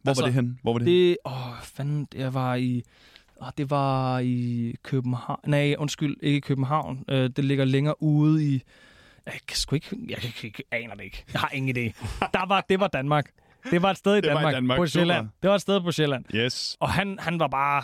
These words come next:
Speaker 2: altså, han var meget ej, og der er altid, altså, det er altid med fuld respekt.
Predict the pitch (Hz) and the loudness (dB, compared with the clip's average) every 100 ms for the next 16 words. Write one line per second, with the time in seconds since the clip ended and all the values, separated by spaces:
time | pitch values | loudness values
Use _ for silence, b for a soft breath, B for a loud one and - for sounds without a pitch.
0 | 147 147 135 139 143 139 147 151 151 180 | -4 -4 -2 -2 0 2 2 0 0 0
1 | 196 185 131 _ - 156 147 147 - 160 | 2 0 0 _ 0 4 4 2 0 0
2 | 156 _ 233 220 - 196 170 - 139 160 | -2 _ -2 -2 0 2 0 0 -4 -4
3 | - 214 180 165 - 226 151 - 120 - | -2 -2 0 0 0 -2 -2 -6 -10 -12